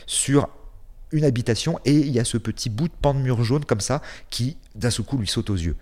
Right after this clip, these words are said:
Il avait vu le tableau des centaines de fois, il n'avait jamais vu le détail, et là, il meurt d'apoplexie. Il s'effondre par terre. Parce que d'un seul coup, il se dit, « Petit pan de mur jaune, petit pan de mur jaune. J'aurais dû voir ce petit pan de mur jaune,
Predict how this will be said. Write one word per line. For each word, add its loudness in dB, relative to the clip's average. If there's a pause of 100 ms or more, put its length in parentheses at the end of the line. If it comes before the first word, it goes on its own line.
(500)
Il 4
avait 6
vu 2
le -2
tableau 4
des 4
centaines 2
de 6
fois, 2 (380)
il 4
n'avait 6
jamais 6
vu 2
le 0
détail, 2 (440)
et 4
là, 2
il 2
meurt 6
d'apoplexie. -4 (840)
Il 2
s'effondre 4
par 0
terre. -6 (360)
Parce 0
que -2 (160)
d'un 0
seul -2
coup, -6
il -4
se -6
dit, « -2 (100)
Petit -2
pan -2
de -2
mur 0
jaune, 0
petit -2
pan -4
de -2
mur 2
jaune. 0 (440)
J'aurais 4
dû 4
voir 6
ce 2
petit -2
pan 2
de 2
mur 2
jaune, 4